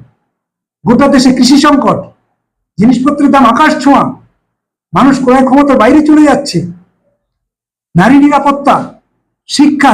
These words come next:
স্বাস্থ্য, এই সবগুলো যখন মানুষের বিরুদ্ধে চলে যাচ্ছে, তখন ওরা হিন্দু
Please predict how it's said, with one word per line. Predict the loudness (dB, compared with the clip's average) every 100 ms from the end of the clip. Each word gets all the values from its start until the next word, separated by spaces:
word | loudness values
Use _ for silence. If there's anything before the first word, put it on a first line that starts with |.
| 0
স্বাস্থ্য, | 0 0 -2 -2 -4 -10 -14 -4
এই | -4 -2
সবগুলো | 0 0 0 -2 0
যখন | 0 0
মানুষের | 0 0 -2
বিরুদ্ধে | -2 -4 -4 -4
চলে | -2 -2
যাচ্ছে, | -2 -6 -14 -16 _ _ _ -12
তখন | -10 -6 -4
ওরা | 0 0 0
হিন্দু | 0 0